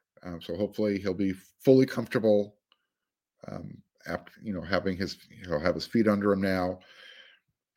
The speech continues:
I know Alex Grinch, the real Alex Grinch,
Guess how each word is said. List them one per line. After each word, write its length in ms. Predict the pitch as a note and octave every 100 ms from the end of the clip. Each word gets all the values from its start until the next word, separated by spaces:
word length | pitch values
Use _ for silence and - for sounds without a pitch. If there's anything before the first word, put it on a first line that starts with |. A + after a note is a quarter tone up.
| _ _ _ _ _ _ - A2+
I 60 | C3
know 180 | C#3+ C3
Alex 280 | A#2+ -
Grinch, 420 | - G#2+ F#2 - - _
the 100 | -
real 240 | F2+ F#2 D2
Alex 320 | D2 D2+ -
Grinch, 200 | D#2+ D#2+